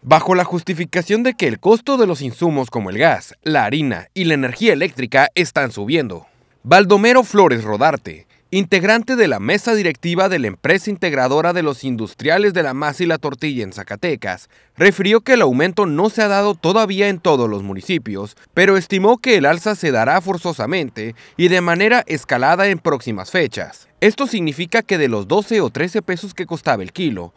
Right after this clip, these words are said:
la tortilla se incrementa hasta llegar a dieciséis pesos el kilogramo en este año. En Tabasco, Veracruz, Hidalgo y Michoacán,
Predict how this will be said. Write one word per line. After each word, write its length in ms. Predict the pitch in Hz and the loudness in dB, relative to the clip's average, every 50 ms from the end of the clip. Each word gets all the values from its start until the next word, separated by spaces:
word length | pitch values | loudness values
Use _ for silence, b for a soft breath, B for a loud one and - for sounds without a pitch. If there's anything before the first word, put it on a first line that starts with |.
| b b b | b b b
la 120 | - 151 165 | 2 2 4
tortilla 480 | 170 208 196 - - 226 214 226 262 | 4 2 0 0 -2 0 2 2 2
se 140 | 240 - 214 | 2 2 -2
incrementa 600 | 180 160 - 151 139 135 147 170 180 170 - 190 | -2 -2 -2 0 0 0 0 0 -2 0 -2 -2
hasta 240 | 190 160 - 156 135 | -2 0 -2 -2 -2
llegar 360 | 117 113 110 107 143 165 185 | -2 -2 -2 0 2 2 2
a 80 | 202 185 | 2 0
dieciséis 500 | 170 135 - 113 98 - 160 208 202 - | -2 -6 -10 -10 -6 -4 -4 -4 -4 -4
pesos 320 | - 180 170 - 160 123 | -4 -4 -4 -4 -6 -8
el 140 | 131 110 - | -8 -8 -6
kilogramo 580 | - 113 101 98 113 156 160 147 139 147 160 | -4 -4 -4 -2 0 0 0 2 0 -2 -2
en 140 | 160 143 113 | -2 -2 -4
este 240 | 95 - - 107 110 | -6 -8 -6 -6 -4
año. 380 | 131 143 131 104 90 80 82 _ _ _ _ _ _ | -4 -4 -4 -6 -8 -14 -18 _ _ _ _ _ _
En 160 | - 202 202 | 0 0 0
Tabasco, 720 | - - 143 131 185 196 180 - - - 87 80 - _ _ | 2 2 2 4 4 2 2 0 -6 -12 -12 -14 -14 _ _
Veracruz, 680 | - - 147 143 120 110 - 190 185 147 104 - - - _ _ | -4 -2 0 0 0 0 0 0 0 0 -2 -4 -12 -20 _ _
Hidalgo 600 | - 151 131 139 165 165 147 117 101 95 90 - - | -6 -4 0 2 2 2 2 0 -4 -8 -10 -8 -6
y 120 | - 156 | -4 -2
Michoacán, 680 | 143 139 127 - - 113 101 - 175 156 113 92 92 | -2 -2 -4 -4 -6 -6 -2 0 0 0 0 -2 -10